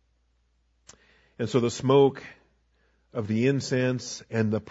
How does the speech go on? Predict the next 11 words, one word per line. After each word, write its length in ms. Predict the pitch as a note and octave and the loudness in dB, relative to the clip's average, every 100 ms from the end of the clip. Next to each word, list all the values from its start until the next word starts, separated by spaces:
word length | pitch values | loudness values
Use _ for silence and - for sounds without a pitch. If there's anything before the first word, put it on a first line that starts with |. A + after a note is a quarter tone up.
| - | 0
with 400 | B2 F#3+ - - | 6 6 4 -6
the 100 | B2+ | -4
prayers 640 | - C#3 D#3+ F3+ F3+ F3+ | -2 2 4 4 2 0
of 260 | F3 D3+ D3+ | -2 -4 -2
the 140 | F3 | -4
saints 640 | - C3 A#2 F#2 - - - _ - _ | -4 -4 -4 -6 -12 -20 -20 _ -20 _
went 180 | A2+ A#2+ | 0 2
up 180 | B2 - | 2 -2
before 400 | C#3 - C#3+ C3+ | -6 -4 -2 0
God 580 | C3+ A#2+ G#2+ G#2 G#2+ A2+ | 2 2 0 -2 -4 -6
out 320 | C3 A#2+ G2 | -4 -2 -4